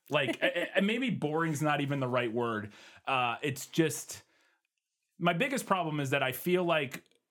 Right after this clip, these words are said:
Speaker 1: in an attempt to sort of do this, and, and, and, and I,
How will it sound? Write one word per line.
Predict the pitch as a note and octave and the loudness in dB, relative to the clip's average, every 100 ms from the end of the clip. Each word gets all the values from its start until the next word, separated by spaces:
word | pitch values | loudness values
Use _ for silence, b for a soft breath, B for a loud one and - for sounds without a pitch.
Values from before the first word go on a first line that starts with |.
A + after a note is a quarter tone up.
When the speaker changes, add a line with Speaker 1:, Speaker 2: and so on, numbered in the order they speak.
| _ - | _ -2
Speaker 1:
in | C#3+ | -2
an | C#3+ | 0
attempt | C#3 C3+ F3+ G3+ - - | -2 -2 -2 -2 -8 -2
to | D#3 | -2
sort | B2+ E3 D#3 | 0 0 0
of | C3+ | 0
do | B2 C3 | 0 0
this, | C3+ B2+ - | 0 -2 -4
and, | C#3+ C3+ | -4 -4
and, | C#3 C3+ C#3 | -4 -4 -4
and, | D3 D3+ | -4 -4
and | |
I, | D#3 | -4